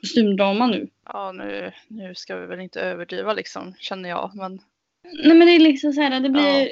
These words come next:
Speaker 1: det blir, de är ju två helt olika serier så det blir så dumt att jämföra dem.
Speaker 2: Ja,
Speaker 1: De
Speaker 2: men så
Speaker 1: kan ju
Speaker 2: är
Speaker 1: vara
Speaker 2: det ju.
Speaker 1: bra på olika sätt liksom.
Speaker 2: Mm.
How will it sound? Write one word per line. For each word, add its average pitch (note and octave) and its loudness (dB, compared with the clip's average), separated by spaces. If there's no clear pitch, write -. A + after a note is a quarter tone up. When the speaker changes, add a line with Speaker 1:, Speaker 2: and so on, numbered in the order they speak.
Speaker 1:
det C4+ -20
blir, B3+ -8
de C4+ 4
är C#4 6
ju C#4 4
två C#4 -4
helt B3+ -4
olika A#3 -6
serier B3 0
så A#3+ -8
det A#3+ -8
blir A#3+ -6
så B3+ -4
dumt A3+ -2
att A#3+ -4
jämföra A3 -6
dem. C4 0
Speaker 2:
Ja, G#3 -16
Speaker 1:
De B3 -12
Speaker 2:
men B3 0
så - -10
Speaker 1:
kan C4+ 4
ju C4+ 6
Speaker 2:
är C4 6
Speaker 1:
vara C4 4
Speaker 2:
det B3 -6
ju. - -18
Speaker 1:
bra A3+ -2
på - -10
olika A#3 -8
sätt D4 -4
liksom. - -12
Speaker 2:
Mm. G3+ -16